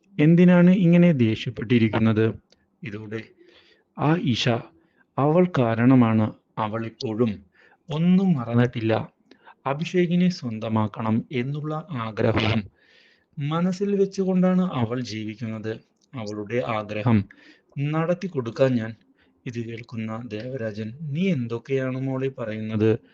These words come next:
ഇഷ, ഇഷയുടെ വിവാഹമെല്ലാം കഴിഞ്ഞതല്ലേ? അപ്പോൾ പിന്നെ എന്തിനാണ് അവൾ അഭിഷേകിന്റെ കാര്യത്തിൽ ഇടപെടുന്നത്? അത് തന്നെയാണ്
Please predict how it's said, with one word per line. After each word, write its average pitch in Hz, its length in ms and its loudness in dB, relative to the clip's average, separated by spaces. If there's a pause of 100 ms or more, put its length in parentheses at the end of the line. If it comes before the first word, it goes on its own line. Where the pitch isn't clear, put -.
(440)
ഇഷ, 196 180 2 (280)
ഇഷയുടെ 175 500 6 (100)
വിവാഹമെല്ലാം 120 840 2
കഴിഞ്ഞതല്ലേ? 107 640 2 (1000)
അപ്പോൾ 113 300 -4 (640)
പിന്നെ 190 300 0
എന്തിനാണ് 113 640 0 (200)
അവൾ 107 180 2 (140)
അഭിഷേകിന്റെ 117 800 2
കാര്യത്തിൽ 120 440 2
ഇടപെടുന്നത്? 110 640 4 (680)
അത് 143 180 6
തന്നെയാണ് 156 540 6